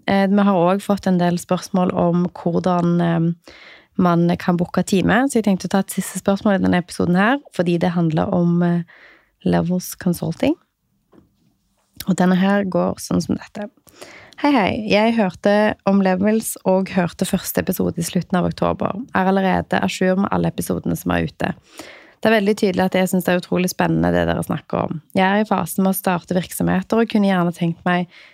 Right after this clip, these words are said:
litt Levels Consulting. Når har dere eventuelt mulighet, og hvordan booker man time?»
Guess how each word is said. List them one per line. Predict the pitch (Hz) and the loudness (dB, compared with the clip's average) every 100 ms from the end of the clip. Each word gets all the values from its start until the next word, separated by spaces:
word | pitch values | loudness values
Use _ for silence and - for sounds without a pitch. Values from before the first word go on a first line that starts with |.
| _ 180 | _ -2
litt | 180 180 | -2 0
Levels | 165 156 170 - | 0 2 -2 -2
Consulting. | - 175 - - - - - - | -2 -2 0 -4 -6 -8 -8 -2
Når | 185 180 180 185 | 0 2 2 0
har | - | -2
dere | 175 170 160 | 0 0 0
eventuelt | 170 160 170 160 - | -2 -2 -4 -4 -2
mulighet, | 170 160 165 190 208 | 0 2 2 2 2
og | 190 165 | 0 0
hvordan | 160 165 165 | 0 -2 -2
booker | 165 - | -4 -6
man | - 165 | -6 -4
time?» | - - 175 | -4 -4 -6